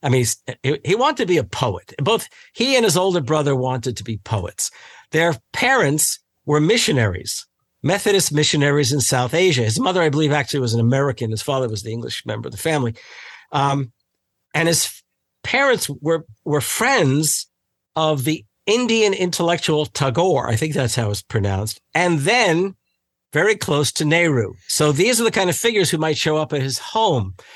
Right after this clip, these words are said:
but this is a home in England. He himself was not, was not overseas so much. Now, the, the other ki-, critical thing about this is there were other historians who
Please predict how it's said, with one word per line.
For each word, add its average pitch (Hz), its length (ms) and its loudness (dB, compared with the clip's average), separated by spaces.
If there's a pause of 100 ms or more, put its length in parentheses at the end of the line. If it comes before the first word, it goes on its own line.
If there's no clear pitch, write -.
(280)
but 160 220 0 (340)
this 165 220 2
is 156 80 4
a 151 80 2
home 151 300 2 (120)
in 175 160 4
England. 139 460 0
He 143 120 0
himself 147 540 2
was 117 140 -4
not, 123 200 -4 (200)
was 110 140 -4
not 117 220 -2
overseas 104 800 -2 (160)
so - 140 -10
much. 95 200 -14 (640)
Now, 175 320 0
the, 170 200 -6
the 175 120 2
other 311 160 2
ki-, 226 260 -2
critical 175 340 0
thing 180 220 0
about 135 240 0
this 117 200 0
is 113 80 -2
there 160 140 2
were 175 80 0
other 202 200 2
historians 156 800 0
who 117 340 -6